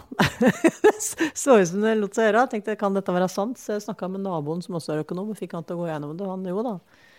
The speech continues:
det så ut som dette her var noe det gikk an <laughs> å, å få et levebrød ut av. Og,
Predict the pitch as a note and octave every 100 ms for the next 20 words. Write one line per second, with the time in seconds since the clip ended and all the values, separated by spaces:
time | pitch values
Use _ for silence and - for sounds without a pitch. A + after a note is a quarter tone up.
0 | _ _ _ G#3+ F#3 F#3+ G#3 G3 - E3+
1 | D#3 D#3+ D#3 D#3 D3+ D#3 - E3+ D3 -
2 | G3 - - A#3+ - G#3 G3 - F3+ F3
3 | F3+ D#3+ C#3+ D3+ D#3 D#3 - G3 _ _
4 | - _ _ - _ _ G#3+